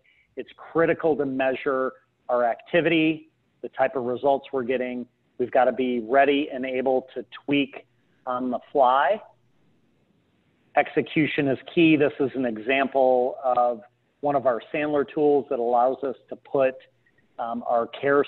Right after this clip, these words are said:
strategy within the tool, and we can define the type of activities that are around there, and then we can track those behaviors.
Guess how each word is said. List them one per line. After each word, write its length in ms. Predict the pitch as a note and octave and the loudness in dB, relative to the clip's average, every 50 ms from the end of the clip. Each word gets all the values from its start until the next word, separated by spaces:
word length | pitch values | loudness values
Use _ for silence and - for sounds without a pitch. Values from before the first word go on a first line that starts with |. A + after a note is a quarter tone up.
| - - | -2 -2
strategy 600 | - D3 C3+ C3+ C3+ C3+ C3 A#2 - C#3+ C3+ B2+ | 2 4 6 6 6 4 2 -2 -4 -4 -2 -2
within 420 | A#2+ B2+ A#2+ - - C3+ B2+ B2+ | -2 -2 -2 -4 -4 -6 -4 -6
the 100 | B2 G#2+ - - | -6 -8 -8 -2
tool, 500 | - D#3+ E3 F3 F#3 F#3+ G#3+ A3+ - - _ _ _ _ _ _ _ _ | 0 2 4 4 4 4 2 0 -2 -6 _ _ _ _ _ _ _ _
and 180 | - B2+ A#2+ A#2+ | -8 -6 -4 0
we 160 | B2 C3+ B2+ | 2 2 0
can 260 | B2+ - B2+ B2+ A#2+ | 0 -2 -6 -6 -2
define 960 | A2 B2+ A2+ - - - - D3 C#3+ C#3+ C#3 C3+ C3+ C3+ C3 C3+ C3+ C3 B2+ B2 - _ | 0 0 -2 -2 -4 -2 2 2 4 4 4 2 0 -2 -2 -4 -4 -4 -6 -8 -10 _
the 80 | - - | -20 -18
type 300 | - - C3 B2+ B2+ C3 | -4 0 0 0 0 0
of 80 | A#2+ A#2 | 0 0
activities 600 | A2+ G#2+ - - - F3 D#3 D#3+ D#3 D#3+ D#3+ D3+ | 0 0 -2 -2 -2 -2 0 2 4 4 2 2
that 100 | D#3+ D#3+ | 0 0
are 120 | C#3 C#3+ C#3+ | 2 2 2
around 360 | C#3 C3+ C#3 C3+ C3+ C3+ C3+ | 4 2 2 2 0 0 -2
there, 320 | C3+ C3+ C3+ C3+ C3 C3 - - - _ _ _ _ | 0 0 2 2 2 0 -2 -8 -18 _ _ _ _
and 100 | C#3 C3+ | -6 -4
then 80 | C3 | -4
we 140 | B2+ B2+ A#2+ | -2 -4 -4
can 180 | - - A#2+ A2+ | -4 -6 -10 -10
track 440 | - - - D3+ C#3 B2+ - - - | -10 -2 0 0 0 0 -2 -4 -2
those 300 | D3 C3+ C3 B2+ A2+ - | -2 0 0 0 -2 -2
behaviors. 640 | - B2+ A2+ - C3+ C#3 C3+ C#3+ E3+ F#3 G#3+ A#3+ | -2 -2 -2 2 2 0 2 2 0 0 -2 -4